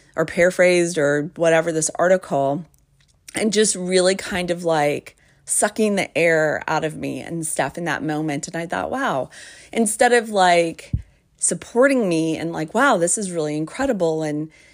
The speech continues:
you know, it was just there to sort of let me know that what I was doing was not, um, something that she felt like was a very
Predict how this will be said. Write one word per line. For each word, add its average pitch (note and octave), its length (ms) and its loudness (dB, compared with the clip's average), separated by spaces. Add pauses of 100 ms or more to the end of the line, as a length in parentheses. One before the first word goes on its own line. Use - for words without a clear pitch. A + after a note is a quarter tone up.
(140)
you G4 100 -2
know, C4+ 120 4
it - 40 2
was A3 120 -2
just A3 240 -4
there F#3+ 260 6
to F#3+ 140 -4
sort F#3+ 240 -2
of E3+ 100 -2
let F3 180 -2
me F3+ 120 -6
know D#3+ 340 0
that D#3+ 220 -4
what E3 200 0
I D#3+ 100 2
was D#3+ 200 -4
doing D3+ 360 -4
was D3+ 220 -4
not, D3 500 -6 (100)
um, C#3+ 560 -10
something E3+ 380 -4
that D3 160 -6
she - 180 -8
felt D3 280 -8
like D#3 240 -14
was D3+ 280 -6
a D3 60 -8
very C#3+ 460 -8